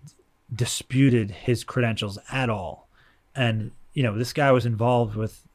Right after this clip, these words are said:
with, for the U A P task force. He was, like, the lead investigator for the U A P task force, and he was trying to see if programs like this exist within the government. And he was involved in, in presidential briefing. So here's a guy who's briefed the president of the United States on U A P,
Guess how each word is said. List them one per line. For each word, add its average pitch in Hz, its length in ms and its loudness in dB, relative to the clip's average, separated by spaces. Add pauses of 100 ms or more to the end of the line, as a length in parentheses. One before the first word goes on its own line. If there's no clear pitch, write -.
(180)
with, 113 260 -10 (360)
for 123 100 -4
the 117 100 0
U 120 120 2
A 110 80 2
P 120 160 -2
task 127 380 -6
force. 107 260 -6
He 120 60 -2
was, 110 100 -2
like, 101 140 -6
the - 80 -10
lead 117 240 0
investigator 107 840 -4 (260)
for 120 120 -6
the 113 100 -2
U 113 120 2
A 107 60 0
P 117 160 -6
task 113 380 -6
force, 107 380 -10
and 110 140 -8
he 110 80 -4
was 101 100 -6
trying 117 240 -4
to 98 180 -8 (640)
see - 240 0
if - 140 0
programs 120 480 0
like 107 160 -8
this 135 180 -4
exist 110 580 -6
within 113 260 -6
the 101 60 -6
government. 110 440 -4 (720)
And 113 200 0
he 143 100 -2
was 135 120 0
involved 120 460 2
in, 110 240 -4
in 110 220 -4 (200)
presidential 123 560 -2
briefing. 156 480 -6
So 107 140 -8
here's 135 180 -8
a 143 60 -2
guy 120 220 -2
who's 107 160 -2
briefed 123 280 -4
the 120 60 -16
president 117 320 -6
of 113 60 -4
the 110 80 -4
United 107 160 -8
States 110 260 -10
on 104 140 -6
U 107 100 -2
A 98 60 -6
P, 107 400 -6